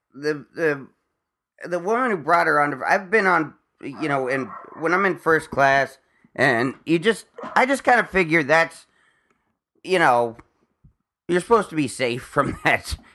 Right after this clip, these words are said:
in first class. There's a, you, you, I wouldn't bring a baby in first class. That's not the, that's not the baby zone.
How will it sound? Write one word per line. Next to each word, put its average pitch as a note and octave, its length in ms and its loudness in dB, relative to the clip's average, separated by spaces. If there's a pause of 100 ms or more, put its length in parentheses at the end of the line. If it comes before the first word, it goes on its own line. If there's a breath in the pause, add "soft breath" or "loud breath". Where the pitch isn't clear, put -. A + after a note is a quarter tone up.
(100)
in C3+ 120 0
first B2 280 0
class. - 420 -2
There's A#3+ 160 2
a, C4 180 2
you, A#3 160 0
you, A3+ 200 -6
I A3 120 4
wouldn't A#3+ 300 0
bring G#2 220 -2
a E2 40 -12
baby E2+ 440 -12
in A2 140 -8
first A#2 280 -6
class. G2+ 180 -6
That's A#3 240 -4
not A#3+ 180 0
the, D3+ 260 -2
that's G3 200 -4
not G3+ 140 -4
the C#3+ 80 -2
baby A2+ 480 -8
zone. G2 420 -10